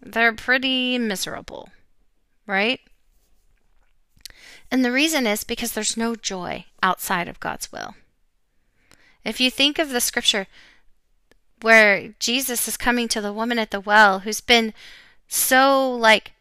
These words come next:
trying to fill her empty soul with anything of the world, relationships,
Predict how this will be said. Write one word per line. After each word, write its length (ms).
trying 460
to 120
fill 520
her 280
empty 760
soul 500
with 260
anything 600
of 120
the 100
world, 540
relationships, 1200